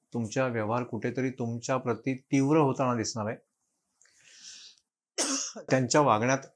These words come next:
तुम्हाला फरक दिसणार आहे. कदाचित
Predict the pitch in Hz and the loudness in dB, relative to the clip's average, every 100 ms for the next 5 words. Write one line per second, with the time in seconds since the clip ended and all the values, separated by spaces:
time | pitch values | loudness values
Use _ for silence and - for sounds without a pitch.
0 | _ _ _ _ _ _ _ _ _ _ | _ _ _ _ _ _ _ _ _ _
1 | _ _ _ _ _ 123 127 131 139 139 | _ _ _ _ _ -2 0 2 0 -4
2 | - - 139 131 120 120 110 - _ _ | -6 2 2 4 0 -2 -4 -6 _ _
3 | _ _ - - _ _ _ _ _ _ | _ _ -20 -20 _ _ _ _ _ _
4 | _ _ - 123 147 160 | _ _ 0 4 4 2